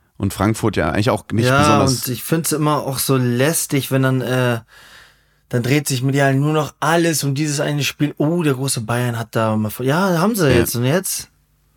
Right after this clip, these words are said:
Speaker 1: Ja.
Speaker 2: Äh, einzige, ich hab mir nur die Highlights rein, angeguckt. Das Einzige, was mir hängen geblieben ist, ist das geile Tor von Kimmich. <laughs> Was da
Speaker 1: Ja,
Speaker 2: gar
Speaker 1: Wahnsinn,
Speaker 2: keinen
Speaker 1: ne?
Speaker 2: Unterschied gemacht hat. Ah, das war überragend.
Speaker 1: Ja.
Speaker 2: Also ich hab, da waren schöne Tore dabei auch. Ich weiß jetzt nicht, wie der eine heißt.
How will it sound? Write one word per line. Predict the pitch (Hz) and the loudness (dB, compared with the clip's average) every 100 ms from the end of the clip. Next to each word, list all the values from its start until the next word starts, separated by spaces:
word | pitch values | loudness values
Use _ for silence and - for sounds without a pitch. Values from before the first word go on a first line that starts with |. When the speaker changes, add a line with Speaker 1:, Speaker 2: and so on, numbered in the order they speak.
| - | -2
Speaker 1:
Ja. | 92 92 - _ _ - | 0 0 -6 _ _ -10
Speaker 2:
Äh, | 156 120 | -6 -2
einzige, | 160 180 185 170 165 | 0 0 0 0 0
ich | 139 | -2
hab | 175 | -2
mir | 175 | 0
nur | 160 | 0
die | 139 | 2
Highlights | 131 156 151 151 | 2 2 0 -2
rein, | 143 | -2
angeguckt. | 151 151 151 - 156 | -2 -2 -2 -2 -2
Das | 147 | -2
Einzige, | 127 147 143 143 131 | 0 -2 0 -2 0
was | 135 - | -2 -2
mir | 143 139 | -4 -2
hängen | 135 143 | 0 -2
geblieben | 123 131 131 | -2 0 0
ist, | 127 | -2
ist | 123 | -2
das | 117 104 | -4 -2
geile | 135 131 117 | 0 0 -2
Tor | 120 | -4
von | 127 117 | -4 -2
Kimmich. | 127 123 107 - 117 - | -2 -2 -4 -8 -12 -12
<laughs> | - - | -14 -4
Was | 190 - | -2 0
da | 165 | -2
Speaker 1:
Ja, | - | 2
Speaker 2:
gar | 165 - | 2 2
Speaker 1:
Wahnsinn, | 110 | 0
Speaker 2:
keinen | 185 85 | 0 2
Speaker 1:
ne? | |
Speaker 2:
Unterschied | 117 180 - 156 | 0 0 -2 -2
gemacht | 147 143 | -4 -4
hat. | |
Ah, | 123 | -4
das | 117 | -4
war | 127 127 | -4 -4
überragend. | 135 135 127 131 131 113 - 95 | -2 0 2 0 0 -4 -2 0
Speaker 1:
Ja. | 98 - | 0 0
Speaker 2:
Also | 139 135 | 0 2
ich | |
hab, | 160 - - - | 0 -2 -16 -6
da | 131 | 0
waren | 139 135 | 0 2
schöne | 180 190 | 0 0
Tore | - 170 156 | 0 0 2
dabei | 139 123 131 135 | 0 0 0 0
auch. | 131 | -4
Ich | 131 | -6
weiß | 143 135 | -6 -6
jetzt | 131 | -6
nicht, | 135 143 | -10 -6
wie | |
der | 131 123 | -6 -4
eine | 131 131 | -6 -6
heißt. | 123 131 - - | -4 -6 -8 -16